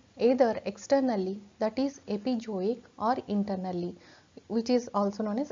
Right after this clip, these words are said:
endozoic. And these insects can disseminate, uh, various kinds of plant pathogens like bacteria, fungi, viruses, mycoplasmas,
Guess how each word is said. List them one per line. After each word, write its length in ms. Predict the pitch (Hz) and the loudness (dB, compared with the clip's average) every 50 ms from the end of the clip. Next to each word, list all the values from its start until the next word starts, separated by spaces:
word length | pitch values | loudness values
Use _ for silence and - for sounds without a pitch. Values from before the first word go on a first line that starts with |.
| - | 0
endozoic. 800 | - 247 226 202 208 190 185 - 175 170 165 165 165 170 - - - - - - - - - - - - | 2 4 4 4 4 2 0 -2 -6 -6 -6 -8 -8 -10 -12 -14 -14 -16 -20 -20 -20 -20 -20 -20 -8 -2
And 320 | - 247 269 285 262 220 | 0 2 4 4 4 4
these 220 | 277 302 359 359 - | 4 4 4 2 2
insects 480 | - 240 262 285 294 302 262 262 - | 2 2 2 4 4 4 2 2 2
can 240 | - - 208 208 208 | -2 -2 -2 0 0
disseminate, 760 | 202 214 208 - 254 262 269 254 220 190 190 196 214 202 - - - - - - - | 0 -2 0 0 0 2 2 2 2 0 0 -2 -4 -6 -10 -18 -20 -20 -18 -10 -6
uh, 120 | 214 196 | -4 -4
various 520 | 185 185 190 233 240 254 262 285 311 302 | -4 0 2 2 4 4 4 2 0 -2
kinds 360 | 311 - 220 208 202 202 208 226 | -2 -4 -4 -2 -2 -2 -2 -4
of 180 | 220 226 - | -4 -6 -6
plant 320 | - 208 202 208 240 240 247 | -4 -4 -2 0 0 -2 -2
pathogens 540 | 214 196 - 190 185 - 226 254 254 - | -2 -2 -2 -4 -2 -2 -2 -4 -4 -4
like 280 | 208 190 190 220 233 - 254 - - - - - _ _ _ | -2 -2 0 0 -2 -2 -6 -8 -12 -18 -20 -20 _ _ _
bacteria, 720 | 202 196 202 196 196 - - 254 254 240 226 220 220 247 302 - - - _ - - | 2 2 2 2 0 -2 -2 -2 -2 0 0 0 0 0 -2 -4 -8 -16 _ -20 -8
fungi, 460 | - 214 208 208 208 214 220 247 294 294 | -4 -2 -2 0 0 0 0 0 0 0
viruses, 680 | 247 214 190 190 202 214 202 - - 254 277 - - - _ - | -2 -2 -2 -2 -2 -4 -4 -2 -2 -2 -2 -4 -8 -16 _ -6
mycoplasmas, 1000 | 220 214 220 240 233 311 302 302 - 226 202 185 - - 202 190 190 196 202 - | -2 0 0 2 2 2 0 2 2 0 0 -2 -2 -2 -2 -2 0 -2 -4 -6